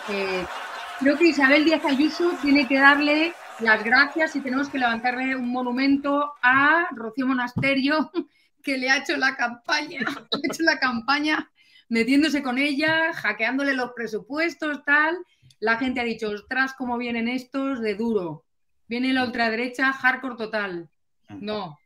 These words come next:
Speaker 1: Entonces yo creo que la, si saca mayoría, que está por ver, pero estaban todos ahí como que sí, que sí, que parece que sí. Si la saca,
Speaker 2: Mm.
Speaker 1: eh, no es gracias a Ayuso, ¿eh? Lo siento, no es gracias a Ayuso. <laughs> Es
Speaker 2: Eh,
Speaker 1: gracias
Speaker 2: no, pero, pero es, es que estábamos hablando todo el tiempo eso, de que todo es estrategia inversa.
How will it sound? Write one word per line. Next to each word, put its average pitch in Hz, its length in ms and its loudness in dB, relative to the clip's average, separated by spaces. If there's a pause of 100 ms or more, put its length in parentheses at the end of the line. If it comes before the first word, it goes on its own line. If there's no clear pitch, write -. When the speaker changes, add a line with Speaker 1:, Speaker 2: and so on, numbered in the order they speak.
(140)
Speaker 1:
Entonces 208 260 -4
yo 233 100 -4
creo 254 220 -6
que 202 400 -4
la, 190 540 0
si 214 180 -8
saca 277 320 6
mayoría, 254 560 -2
que 196 100 -10
está 190 240 -8
por 208 160 -6
ver, 220 200 -4
pero 180 300 -8 (240)
estaban 233 300 -2
todos 254 240 -4
ahí 254 160 -2
como 226 320 -4
que 220 80 -16
sí, 339 460 -4
que 285 60 -10
sí, 311 240 -14
que 285 80 -8
parece 277 260 -2
que 277 80 -2
sí. 320 180 -4 (240)
Si - 140 -10
la 185 120 -4
saca, 302 400 0 (400)
Speaker 2:
Mm. 113 140 -18
Speaker 1:
eh, 185 300 -2
no 202 100 0
es 208 80 0
gracias 220 320 2
a 190 60 0
Ayuso, 180 400 -2
¿eh? 277 240 -4
Lo 180 100 -6
siento, 180 480 -8 (220)
no 202 60 -6
es 180 40 -6
gracias 196 280 0
a - 20 -2
Ayuso. 175 260 -4 (120)
<laughs> - 120 -18
Es 269 120 0
Speaker 2:
Eh, - 40 -2
Speaker 1:
gracias 214 120 4
Speaker 2:
no, 175 180 12
pero, 170 220 10
pero 165 180 4
es, 160 140 2
es 160 160 -2
que 196 60 6
estábamos 196 380 8
hablando 185 300 6
todo 180 160 6
el 175 80 2
tiempo 170 260 0
eso, 160 220 -2
de 127 100 -4
que 127 80 -4
todo 156 200 -2
es 170 100 -4
estrategia 160 480 -4
inversa. 127 600 -6